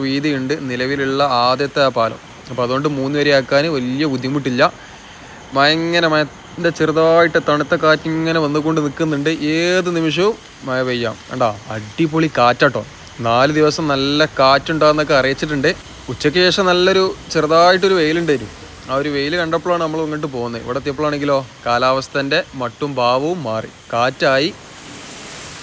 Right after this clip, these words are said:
നല്ല തണുപ്പായി, നല്ല അടിപൊളി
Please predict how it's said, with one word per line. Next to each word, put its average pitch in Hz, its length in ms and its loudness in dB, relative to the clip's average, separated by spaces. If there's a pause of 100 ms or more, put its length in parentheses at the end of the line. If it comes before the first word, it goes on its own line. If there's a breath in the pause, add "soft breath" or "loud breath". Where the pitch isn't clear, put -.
(140)
നല്ല 123 140 0 (120)
തണുപ്പായി, 143 560 4 (560)
നല്ല 127 160 -2 (100)
അടിപൊളി 139 460 0